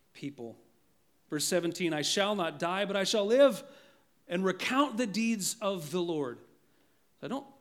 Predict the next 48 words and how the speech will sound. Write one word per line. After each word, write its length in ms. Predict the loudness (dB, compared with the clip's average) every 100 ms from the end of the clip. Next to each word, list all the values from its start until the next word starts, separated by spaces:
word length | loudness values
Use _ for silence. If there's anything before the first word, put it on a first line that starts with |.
| _ _ -12
live 540 | -4 0 2 0 -2
after 300 | -4 -4 -4
this 160 | -6 -4
great 260 | -4 -4
rescue 520 | -4 -4 -4 -2 -2 -2
just 260 | -6 -6
to 80 | -6
have 180 | -6 -6
a 60 | -8
comfortable, 840 | -8 -10 -8 -10 -8 -8 -8 -8
cozy 560 | -10 -8 -6 -6 -4 -4
life 460 | -4 -4 -8 -10
and 160 | -10 -8
never 240 | -8 -8
do 260 | -8 -8 -6
anything 400 | -8 -10 -10 -8
meaningful. 400 | -8 -8 -8 -10
No, 300 | -8 -6 -8 -10 -4
it's 160 | -4
to 140 | 0 -2
recount 480 | -2 -4 -2 -2 -2
the 80 |
deeds 360 | -4 -4 -6 -6
of 120 | -4
the 100 | -4
Lord. 300 | -2 -2 -4
It's 140 | -8 -8
to 160 | -10 -10 -14
speak 360 | -8 -4 -2 0
of 100 | 0
his 160 | 0 0
good 240 | -2 -2
things. 420 | -6 -6 -6 -10
Now, 220 | -10 -10 -12 -20 -20 -4
just 200 | -2 -2
of 80 | -2
historical 480 | -4 -2 -2 -2
interest, 260 | -6 -6 -10
by 120 | -10
the 60 | -8
way, 180 | -10 -8
this 140 | -6 -6
is 120 | -6
a 40 |
Protestant 600 | -8 -4 -4 -4 -10 -12
church, 420 | -12 -14 -14 -18 -20 _ _ _ -20 _ _ _
and, 240 | -12 -6
um, 300 | -6 -4 -8